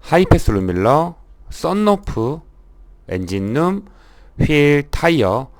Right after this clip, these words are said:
네, 보시는 차량 외판 교환 없는 이제 완전 무사고 저렴한 금액대 디젤 이점공 모델로 추천해드리겠습니다.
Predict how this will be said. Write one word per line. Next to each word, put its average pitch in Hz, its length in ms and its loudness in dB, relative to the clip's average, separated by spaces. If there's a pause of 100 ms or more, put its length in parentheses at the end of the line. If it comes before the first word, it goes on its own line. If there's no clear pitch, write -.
(480)
네, 98 140 0
보시는 175 420 2
차량 160 500 2
외판 156 640 0
교환 110 260 2
없는 120 460 -4
이제 95 140 -8
완전 135 580 -4
무사고 98 760 -2 (260)
저렴한 113 520 0
금액대 156 760 -4 (340)
디젤 107 300 0
이점공 101 640 0
모델로 98 680 2
추천해드리겠습니다. 120 1120 -4